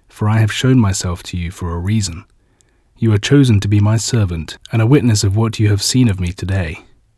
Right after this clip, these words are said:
and of visions of me which you will see. I will rescue you from both your own people and from the Gentiles, to whom I now send you. I send you to open their eyes, to turn them from darkness to light, from the power of Satan to God,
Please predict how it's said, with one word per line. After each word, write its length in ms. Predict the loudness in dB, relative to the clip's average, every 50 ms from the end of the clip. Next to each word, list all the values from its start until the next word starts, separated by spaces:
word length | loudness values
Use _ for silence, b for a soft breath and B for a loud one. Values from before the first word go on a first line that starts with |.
| _ _ -2
and 120 | 0 0
of 100 | 2 2
visions 440 | 2 2 2 2 4 2 0 0 0
of 140 | -2 -4 -6
me 260 | -6 -6 -6 -8 -10 -12 -10 -10
which 200 | -8 -6 -6 -6
you 80 | -6
will 160 | -4 -6 -6
see. 340 | -4 -4 -4 -4 -4 -4 -6 -12 -18 _ _ _ _ _ _ _ -8 -4
I 60 | 0
will 180 | 2 2 2 2
rescue 340 | 2 0 -2 -2 -2 0 0
you 140 | 0 0
from 220 | 0 -2 -4 -4 -2
both 260 | -2 -2 -2 -2 -2
your 140 | -2 0 0
own 160 | 2 0 0
people 360 | -2 -6 -8 -8 -10 -14 -14 -16 _ _ _ _ -2
and 200 | 0 0 2 2
from 200 | 2 2 2 2
the 80 | 2
Gentiles, 640 | 2 0 0 0 -2 -2 -6 -10 -10 -10 -12 -14 -16 -18 b b b b
to 100 | -12 -6
whom 180 | -2 -2 0 0
I 120 | 0 0
now 160 | 0 -2 -2
send 340 | -4 -2 -2 0 0 -2 -2
you. 160 | -4 -10 -16 -20 _ _ _ _ _ _ _ _ _ _ _ _ _ _ -4
I 60 | -2
send 220 | 0 2 2 2
you 80 | 2 2
to 100 | 2 2
open 240 | 2 0 2 2 2
their 180 | 2 2 0
eyes, 500 | 0 -2 -4 -4 -6 -8 -10 -12 -14 -14 -18 _ _ _ _ _
to 100 | -8 -6
turn 300 | -4 -2 2 4 4 4
them 160 | 4 4 2
from 160 | 0 -2 -2
darkness 560 | -2 -2 -2 -2 -4 -4 -4 -4 -4 -4 -4 -6
to 140 | -6 -6
light, 420 | -6 -4 -6 -6 -10 -12 -14 -18 -20 _ b b b b b b b b b b
from 140 | -2 -2
the 80 | 0 0
power 280 | 0 0 0 0 2 0
of 100 | 0 -2
Satan 480 | -2 -2 0 -2 -2 -4 -8 -10 -10 -10
to 100 | -10 -10
God, 400 | -8 -6 -8 -8 -8 -12 -16